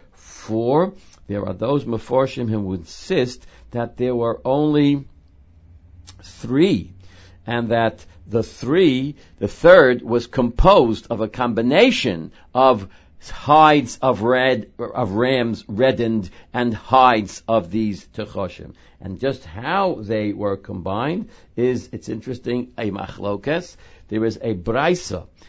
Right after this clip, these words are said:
uh, called Brisa of Meleches HaMishkan. It's interesting that Rav Chaim Kanievsky Shlita, one of the great sages of our time, he's still alive, and Baruch Hashem, hopefully well,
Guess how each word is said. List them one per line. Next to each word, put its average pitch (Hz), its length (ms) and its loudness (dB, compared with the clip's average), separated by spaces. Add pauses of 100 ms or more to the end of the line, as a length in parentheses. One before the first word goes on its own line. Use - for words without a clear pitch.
(260)
uh, 104 300 -6 (160)
called 127 560 2
Brisa 135 540 0
of 110 260 -4
Meleches 117 720 -4
HaMishkan. 101 960 -6 (240)
It's 98 180 -12
interesting 127 520 -8
that 107 160 -4
Rav 104 180 -8
Chaim 135 440 -8
Kanievsky 113 640 -4
Shlita, 98 500 -10
one 101 160 -12
of 92 100 -14
the 92 80 -12
great 123 420 -4 (200)
sages 120 540 -4
of 104 220 -6
our 113 340 0
time, 101 540 -6
he's 92 120 -20
still 117 200 -10
alive, 113 400 -6
and 92 100 -16
Baruch 113 220 -10
Hashem, 110 380 -10
hopefully - 380 -12
well, 139 460 -2